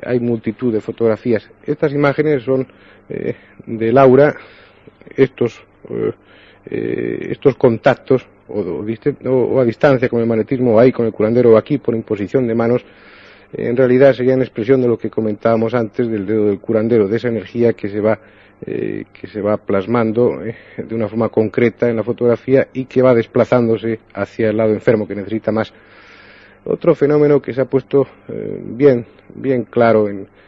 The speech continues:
eh, con el fenómeno Kirlian... es el de la simpatía, el de la atracción, el de la conexión entre dos personas, eh, aparentemente sin ninguna causa justificada.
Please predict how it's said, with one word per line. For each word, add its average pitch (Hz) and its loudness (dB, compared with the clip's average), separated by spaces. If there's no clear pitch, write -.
eh, 113 -12
con 113 -4
el 107 -6
fenómeno 127 -2
Kirlian... 135 0
es 165 -2
el 165 -2
de 156 2
la 131 2
simpatía, 131 -2
el 104 -2
de 113 0
la 113 2
atracción, 120 0
el 127 -6
de 127 0
la 117 2
conexión 127 0
entre 120 -4
dos 135 4
personas, 123 -2
eh, 117 -8
aparentemente 131 0
sin 120 -4
ninguna 123 0
causa 123 0
justificada. 123 0